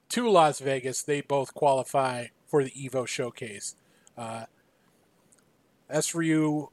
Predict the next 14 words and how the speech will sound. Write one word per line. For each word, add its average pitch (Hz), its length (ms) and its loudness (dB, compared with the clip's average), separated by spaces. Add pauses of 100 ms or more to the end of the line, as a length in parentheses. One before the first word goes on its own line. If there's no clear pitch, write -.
Pain 190 560 4
F 175 260 4
Z 208 540 0
and 120 300 -8
Broseph 190 680 6
rounding 135 400 2
out 127 200 -4
the - 80 -20
top 123 300 -4
four, 165 560 0
uh, 123 280 -2
representation 127 800 -6
for - 160 -8
Mexico 135 800 -2